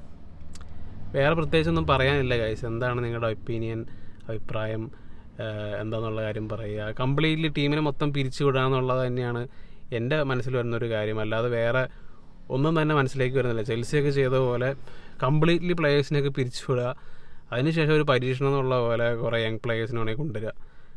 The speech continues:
അപ്പോൾ അവർക്കെങ്കിലും ഒരു അവസരമാവുമല്ലോ. ഞാൻ അങ്ങനെ ഇപ്പോൾ കാണുന്നുള്ളൂ. അല്ലാണ്ട് ഇവന്മാരെയൊക്കെ വെച്ചുകൊണ്ടിരുന്നിട്ട് ഒരു കാര്യമില്ല. ബ്രൂണോനെയൊക്കെ പറഞ്ഞു വിടേണ്ട സമയം പണ്ടേക്ക് കൊണ്ട് അത്, ആ,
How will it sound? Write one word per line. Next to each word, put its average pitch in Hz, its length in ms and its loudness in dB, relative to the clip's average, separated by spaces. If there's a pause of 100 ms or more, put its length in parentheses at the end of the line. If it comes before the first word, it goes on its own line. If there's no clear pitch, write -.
(480)
അപ്പോൾ 135 240 2 (920)
അവർക്കെങ്കിലും 139 480 2
ഒരു 135 40 4
അവസരമാവുമല്ലോ. 117 680 -2 (460)
ഞാൻ 131 220 0
അങ്ങനെ 160 300 2
ഇപ്പോൾ 151 180 -2
കാണുന്നുള്ളൂ. 120 420 2
അല്ലാണ്ട് 117 340 0
ഇവന്മാരെയൊക്കെ 127 460 0
വെച്ചുകൊണ്ടിരുന്നിട്ട് 135 480 0
ഒരു 131 160 2
കാര്യമില്ല. 120 640 -2 (520)
ബ്രൂണോനെയൊക്കെ 139 920 0
പറഞ്ഞു 123 240 2
വിടേണ്ട 131 160 0
സമയം 123 340 0
പണ്ടേക്ക് 113 360 -2
കൊണ്ട് 120 200 0
അത്, 110 100 0
ആ, - 300 -6